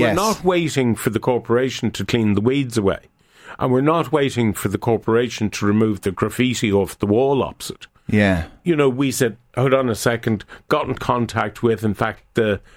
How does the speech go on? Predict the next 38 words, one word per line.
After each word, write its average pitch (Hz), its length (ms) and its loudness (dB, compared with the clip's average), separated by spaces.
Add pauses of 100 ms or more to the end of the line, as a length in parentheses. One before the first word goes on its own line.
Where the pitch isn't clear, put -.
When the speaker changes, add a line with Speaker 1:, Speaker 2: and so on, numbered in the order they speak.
(120)
Speaker 2:
H 120 200 0
S 107 220 -2
E 117 220 2
who 113 200 2
owned 101 200 2
the 104 60 -2
wall 113 220 2
and 104 120 -4
said, 117 260 -2
"Please 127 340 0
remove 131 320 0
the 151 80 -2
graffiti," 240 640 -2 (360)
which - 200 0
they 185 140 0
did. 202 420 0 (180)
Speaker 1:
Hmm. 120 360 6 (360)
Speaker 2:
And 165 260 -2 (400)
you, 180 280 0
you 175 160 2
need 190 340 2
that 156 220 -2
sense 143 360 -2
of 127 100 -4
community 139 840 0 (640)
to, 139 500 0 (520)
to - 200 2
oversee, 131 920 0 (880)
you 170 200 0
know, 156 120 4
where 147 280 0
we 131 140 2
live 131 400 2
so - 180 -2
that 104 180 -2
we 117 120 0
feel 117 280 0
safe. - 640 -2